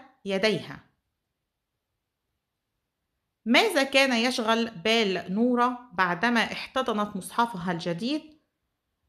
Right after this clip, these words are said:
أنه ليس لأحد غيرها. أختار الإجابة الصحيحة.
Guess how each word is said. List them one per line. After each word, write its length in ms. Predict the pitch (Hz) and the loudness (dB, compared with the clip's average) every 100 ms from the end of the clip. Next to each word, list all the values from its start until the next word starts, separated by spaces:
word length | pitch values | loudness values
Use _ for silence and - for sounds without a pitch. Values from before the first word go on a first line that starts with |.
| _ | _
أنه 480 | 220 226 277 285 254 | 2 4 4 4 2
ليس 360 | 208 240 254 - | 2 0 -2 -6
لأحد 760 | 196 - 214 - 196 202 202 - | -4 -4 -4 -4 -4 -4 -8 -6
غيرها. 520 | 180 104 202 90 123 - _ _ _ _ _ _ _ _ _ _ _ _ _ _ _ _ _ _ _ _ _ _ _ _ _ _ _ _ _ _ _ _ _ _ _ _ _ _ _ _ _ | 0 0 0 -4 -8 -18 _ _ _ _ _ _ _ _ _ _ _ _ _ _ _ _ _ _ _ _ _ _ _ _ _ _ _ _ _ _ _ _ _ _ _ _ _ _ _ _ _
أختار 380 | - 226 - 349 | -2 2 6 6
الإجابة 500 | 311 220 202 226 233 | 6 0 0 0 0
الصحيحة. 560 | 226 - 233 220 220 | -2 -6 -6 -6 -8